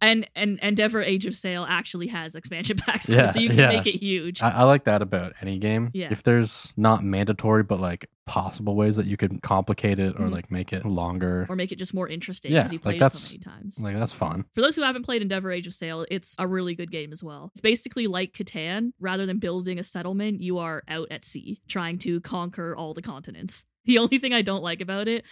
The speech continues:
Speaker 1: is that being based on the Golden Age of Sail, it's all about slavery and colonization.
Speaker 2: Yeah, like, there is slave cards.
Speaker 1: However, if you just look at it objectively
Speaker 2: The slave cards are part of the game.
Speaker 1: Yeah.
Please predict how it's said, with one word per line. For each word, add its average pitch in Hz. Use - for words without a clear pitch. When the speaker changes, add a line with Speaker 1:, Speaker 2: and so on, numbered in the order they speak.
Speaker 1:
is 196
that 208
being 214
based 190
on 185
the 180
Golden 180
Age 180
of 180
Sail, 170
it's 214
all 170
about 170
slavery 175
and 170
colonization. 165
Speaker 2:
Yeah, 107
like, 110
there 113
is 104
slave 95
cards. 90
Speaker 1:
However, 240
if 214
you 214
just 214
look 196
at 208
it 190
objectively 185
Speaker 2:
The 110
slave 120
cards 127
are 101
part 92
of 92
the 92
game. 92
Speaker 1:
Yeah. -